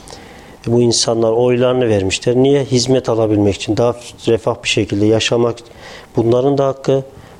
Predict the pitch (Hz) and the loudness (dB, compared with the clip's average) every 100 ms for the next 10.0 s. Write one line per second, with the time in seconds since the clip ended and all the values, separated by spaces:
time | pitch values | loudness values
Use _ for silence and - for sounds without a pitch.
0 | - 165 165 - 139 139 143 127 117 - | 0 2 0 0 0 2 2 2 0 -2
1 | 113 98 90 - 139 113 101 139 143 143 | 0 0 0 0 0 0 0 2 2 2
2 | 131 117 104 - 107 104 - - - - | 2 2 0 0 -4 -6 -10 -20 -20 -4
3 | 113 123 139 135 123 113 104 110 104 - | 0 2 2 0 -2 -2 0 0 -2 -12
4 | - - - 123 143 160 139 - 139 135 | -20 -20 -4 0 2 0 -2 -2 0 0
5 | 135 131 127 - 135 120 - 120 - 101 | 2 0 0 -4 -2 -2 -2 -4 -2 -4
6 | - 107 98 92 110 107 131 131 135 120 | -4 -2 -4 0 -2 0 0 0 -2 -2
7 | 127 - 120 123 120 117 117 117 113 117 | -4 -4 -2 2 2 2 2 0 0 0
8 | 113 131 117 - 104 104 123 117 113 113 | 0 0 0 0 0 2 2 0 -2 -2
9 | 110 113 113 110 104 101 101 101 95 92 | 0 0 0 0 -2 -2 -2 0 -2 -6